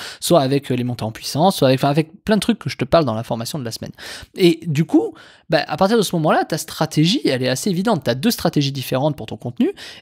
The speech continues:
et, euh, est-ce que l'un peut drainer l'autre ? Bah, finalement, oui, à partir du moment où tu peux te faire passer comme, euh, tu vois, une sorte de, je sais pas, de contenu choc, euh, tiens, euh,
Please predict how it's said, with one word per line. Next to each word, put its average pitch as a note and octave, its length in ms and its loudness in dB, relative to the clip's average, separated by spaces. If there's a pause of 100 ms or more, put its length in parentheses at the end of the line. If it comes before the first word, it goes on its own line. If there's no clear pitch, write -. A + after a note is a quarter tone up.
et, A#3 220 2
euh, D3+ 240 4
est-ce E3+ 140 -4
que D4 100 4
l'un A3+ 240 6
peut F#3 140 4
drainer E3 280 6
l'autre ? C3+ 340 2
Bah, - 140 -14
finalement, B2+ 480 -4
oui, F3+ 260 4
à D4 60 6
partir C#3 240 0
du C3 140 -2
moment D3 240 2
où D3 40 2
tu - 120 -10
peux C3 100 -4
te - 60 -8
faire - 160 -6
passer A#2 280 -6
comme, A2+ 300 -4 (380)
euh, - 420 -8
tu - 140 -4
vois, G3+ 180 6
une C#3+ 80 -2
sorte C3+ 220 2
de, B2+ 100 2
je B2 60 -2
sais - 40 -8
pas, E3+ 120 4
de D#3 160 -4
contenu C3+ 240 -4
choc, E3+ 380 -2
euh, B2 100 0
tiens, D#3+ 300 0
euh, B2 100 0